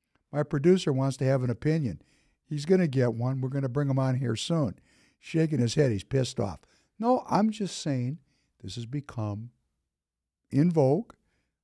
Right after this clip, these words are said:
This is the first man that I saw who took a hyphenated last name, and he's a man that got his P H D from Princeton University and believed that unrestricted immigration is good for our country.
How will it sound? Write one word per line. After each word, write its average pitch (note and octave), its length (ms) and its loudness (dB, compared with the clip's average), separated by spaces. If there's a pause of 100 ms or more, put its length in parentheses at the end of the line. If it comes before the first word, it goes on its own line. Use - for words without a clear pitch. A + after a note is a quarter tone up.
(300)
This B2 160 -4
is C#3 120 -4
the C#3+ 100 -4
first C#3 400 -6
man A2+ 300 -4
that F#2+ 160 -6 (180)
I C#3 240 0
saw G#2 480 -4 (300)
who G#2+ 180 -8
took G3+ 180 -2
a C#3+ 80 -4
hyphenated A2 600 -6
last G#2 360 -4
name, G#2 300 -6 (420)
and G2 140 -10
he's C#3 240 -2
a A#3 60 2
man D#3+ 420 2 (360)
that A2+ 240 -10
got A2+ 160 -4
his A2 100 -4
P C#3+ 180 -2
H C3+ 200 0
D C3 100 0
from B2 220 -8
Princeton E3+ 400 -4
University B2+ 760 -2 (420)
and D#3+ 100 -8
believed E3+ 360 2
that C#3+ 100 0
unrestricted D3+ 720 -2
immigration A#2+ 720 -6 (380)
is F3 160 -10
good C#3+ 240 -2
for C3+ 160 0
our B2+ 100 2
country. - 540 -8